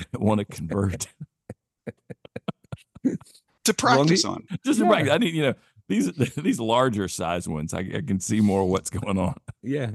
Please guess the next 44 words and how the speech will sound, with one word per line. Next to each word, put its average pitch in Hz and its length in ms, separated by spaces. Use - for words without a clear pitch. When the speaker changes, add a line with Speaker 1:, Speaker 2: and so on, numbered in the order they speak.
Speaker 2:
And 160 120
if 123 160
they're 160 100
Speaker 3:
exactly. 101 160
Speaker 2:
poor 262 300
enough, 113 500
you 139 160
just, 160 280
it's - 120
not 175 140
gonna 104 180
cost - 300
you 95 60
that 92 160
much. 107 260
Speaker 3:
Yeah. 185 160
Speaker 1:
That's 120 60
right. - 100
Speaker 3:
Make 135 120
sure 170 140
they 160 100
Speaker 1:
What 151 120
Speaker 3:
have 127 100
Speaker 1:
are - 20
Speaker 3:
a 120 60
Visa 143 300
or 139 40
Speaker 1:
what 147 220
are 196 60
they 190 120
Speaker 3:
MasterCard. - 20
Speaker 1:
gonna, - 180
yeah, 143 260
what 113 80
Speaker 3:
That 123 100
Speaker 1:
are 156 40
they 160 100
Speaker 3:
seems 135 120
Speaker 1:
gonna - 20
Speaker 3:
to 135 60
be 135 120
Speaker 1:
do, - 60
complain? 117 680
Speaker 3:
<laughs> - 40